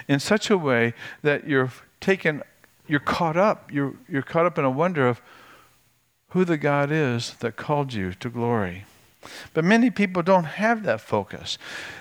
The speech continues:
And Jesus said to the Pharisees, "You search the scriptures. You do Bible study. You do theological dissertations because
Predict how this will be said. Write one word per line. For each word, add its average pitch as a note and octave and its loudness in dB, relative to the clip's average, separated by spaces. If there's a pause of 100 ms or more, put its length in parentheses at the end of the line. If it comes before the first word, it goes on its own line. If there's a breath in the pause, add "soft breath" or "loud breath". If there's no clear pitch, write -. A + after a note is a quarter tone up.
(280 loud breath)
And D3 -2
Jesus E3+ 4
said D#3+ 2
to E3 0
the D#3+ 0
Pharisees, D3 0
"You A3+ 4
search - 0
the A#2 -4
scriptures. - -4 (240 loud breath)
You B3 6
do A3+ 2
Bible F3+ 2
study. G#2+ 0 (240 loud breath)
You A#3 4
do A#3 4
theological G3 2 (240 loud breath)
dissertations F#3+ 0 (260 loud breath)
because D#3 0